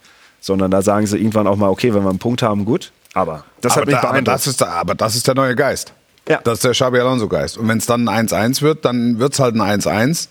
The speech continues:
Speaker 2: Ähm, in Dortmund haben sie sich noch über die Elfer-Szene, es ging wieder um Adeyemi,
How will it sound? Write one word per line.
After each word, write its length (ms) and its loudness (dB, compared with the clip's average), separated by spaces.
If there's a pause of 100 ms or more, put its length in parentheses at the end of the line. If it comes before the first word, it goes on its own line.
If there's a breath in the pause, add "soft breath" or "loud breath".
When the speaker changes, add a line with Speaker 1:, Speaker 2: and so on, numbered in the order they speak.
(100)
Speaker 2:
Ähm, 320 0
in 140 -4
Dortmund 300 0
haben 120 0
sie 120 -2
sich 160 -2
noch 140 0
über 360 0
die 400 0
Elfer-Szene, 680 0 (320 loud breath)
es 80 -6
ging 240 0
wieder 200 2
um 160 0
Adeyemi, 640 2